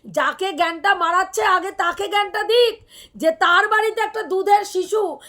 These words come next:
তার সামনে বসে তার মা সমালোচনার ভিডিও করছে, শুধু না সমালোচনা করছে, প্লাস তার মা চটি গল্পের পুরো একেবারে মানে বিস্তারিত আলোচনা নিয়ে ভিডিওর মধ্যে বসছে। তারপরে সেই সব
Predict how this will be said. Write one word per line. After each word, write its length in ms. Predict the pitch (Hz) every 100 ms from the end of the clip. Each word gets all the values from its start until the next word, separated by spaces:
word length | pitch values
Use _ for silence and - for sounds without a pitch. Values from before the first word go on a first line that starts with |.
| -
তার 220 | - 349 415
সামনে 380 | 415 415 415
বসে 320 | 415 370 403 392
তার 300 | 359 370 320
মা 360 | 339 381 330 - -
সমালোচনার 720 | - 294 320 359 370 370 381 302
ভিডিও 360 | 320 349 381
করছে, 440 | 370 339 339 392 392
শুধু 240 | 359 302
না 240 | 269 226 - - -
সমালোচনা 720 | - 285 359 381 392 392 392 392
করছে, 360 | 359 370 370 415 403 403
প্লাস 380 | 381 453 466 381 - - _
তার 260 | 330 330 392 381
মা 220 | 370 415 415
চটি 320 | 381 370 427
গল্পের 460 | 427 415 427 427 427
পুরো 260 | 339 392
একেবারে 580 | 415 381 381 381 381 381 349 285
মানে 360 | 254 247 254 277
বিস্তারিত 580 | 226 320 - 392 381 -
আলোচনা 540 | 339 320 359 381 370
নিয়ে 240 | 359 349 330
ভিডিওর 420 | 269 285 339 339
মধ্যে 280 | 339 269 330
বসছে। 500 | 285 302 - 269 254 - - -
তারপরে 560 | 294 339 381 415 415
সেই 280 | 392 - 370
সব 220 | 370 403